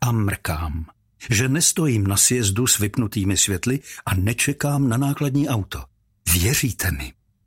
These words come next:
že nejsem opilý, že vás nezabiju. Ráno mě žena v šedém svetru vytáhla z vraku.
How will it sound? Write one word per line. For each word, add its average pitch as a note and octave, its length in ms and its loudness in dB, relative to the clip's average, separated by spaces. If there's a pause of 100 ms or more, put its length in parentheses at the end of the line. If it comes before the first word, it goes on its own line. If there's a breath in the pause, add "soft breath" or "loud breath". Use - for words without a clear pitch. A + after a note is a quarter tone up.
že - 160 0
nejsem F#2+ 400 2
opilý, - 540 -6 (440)
že G2 120 2
vás A2 340 2
nezabiju. F#2+ 560 -2 (1200)
Ráno D3+ 500 2
mě A#2 400 2
žena A#2+ 420 2
v - 80 0
šedém C#3 340 2
svetru - 500 0 (480 soft breath)
vytáhla A2 720 2
z F#2 100 0
vraku. - 420 -6